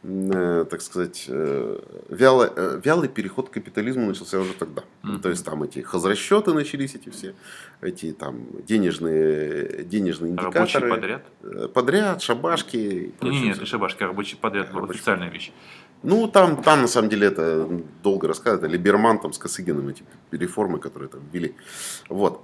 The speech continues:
Speaker 1: То есть это псевдорыночная экономика в полностью неконкурентном.
Speaker 2: А ты против рыночной экономики?
Speaker 1: Я не против, я, скажем так, я за её ограниченное применение.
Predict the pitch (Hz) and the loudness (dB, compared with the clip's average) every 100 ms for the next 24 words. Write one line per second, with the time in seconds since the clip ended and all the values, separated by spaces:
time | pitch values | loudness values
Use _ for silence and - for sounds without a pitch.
0 | _ 98 95 - 95 135 113 104 110 98 | _ 0 0 -2 0 2 6 6 6 2
1 | 92 85 90 90 73 - - _ - - | 0 -2 0 0 0 -4 -16 _ -20 -20
2 | - - 92 90 87 85 80 78 73 65 | -20 -4 2 4 6 6 4 4 2 0
3 | - _ _ - 101 95 92 92 95 95 | -4 _ _ 0 4 4 2 2 4 4
4 | 90 90 90 90 85 80 - - 107 139 | 0 2 2 2 0 -4 -4 -4 -2 -2
5 | 117 110 101 90 - 80 82 78 - - | -4 -6 -8 -10 -12 -16 -16 -16 -18 -20
6 | _ _ _ - 92 131 175 233 233 202 | _ _ _ -8 -2 0 2 2 4 4
7 | 180 131 - - - - - 73 80 123 | 2 0 -6 -14 -20 -20 -20 -8 0 0
8 | 127 190 185 101 95 98 98 - 95 92 | 2 2 2 2 -2 0 0 0 -2 -2
9 | 90 90 - 67 98 98 90 92 92 87 | -4 -6 -8 -6 -2 -2 0 2 2 2
10 | 90 98 95 85 80 - 85 85 87 69 | 2 2 0 -4 -4 -4 -6 -4 -4 -6